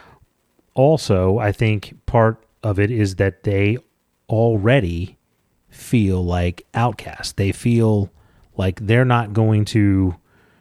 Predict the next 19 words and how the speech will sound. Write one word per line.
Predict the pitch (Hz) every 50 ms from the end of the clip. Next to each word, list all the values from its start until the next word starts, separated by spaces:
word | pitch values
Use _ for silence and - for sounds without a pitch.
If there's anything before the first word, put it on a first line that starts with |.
| _ _ _
you | - 107
know, | 95 87 92 95
achieve | 95 - - - 123 120 117 113 107 95
that | 101 95 92 -
sort | - - 107 98
of | 95 98
American | 95 98 101 98 101 98 95 90 - 95 92
dream | 87 87 110 120 117 107 98 95 95 92 95 95 87 - _ _ _ _ _ _ _ _ -
of, | - 104 92 90 90 87
you | 98
know, | 95 92 90 87
living | 87 95 107 113 101 101
on | 101 95 92 95 95
Wall | 98 104 107 107 107 104
Street, | - - - 104 98 95 92 92 -
you | 123 104
know, | 98 95 92
with | 90 95 92 -
a | 98 95 90 90 90 87